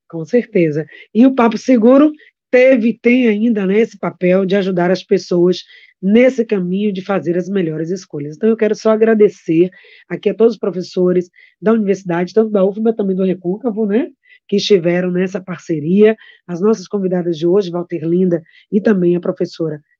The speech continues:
Adriana, deixando as suas considerações finais, como que o Papo Seguro vai continuar agora numa nova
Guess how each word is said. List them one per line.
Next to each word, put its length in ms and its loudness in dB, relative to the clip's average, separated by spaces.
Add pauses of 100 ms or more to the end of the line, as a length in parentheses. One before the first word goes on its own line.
(160)
Adriana, 640 0
deixando 400 -4
as 100 -6
suas 200 -8
considerações 640 -10
finais, 460 -6 (360)
como 240 0
que 80 -2
o 60 -2
Papo 220 -2
Seguro 320 -2
vai 140 2
continuar 420 -8
agora 200 -4
numa 180 -6
nova 300 -8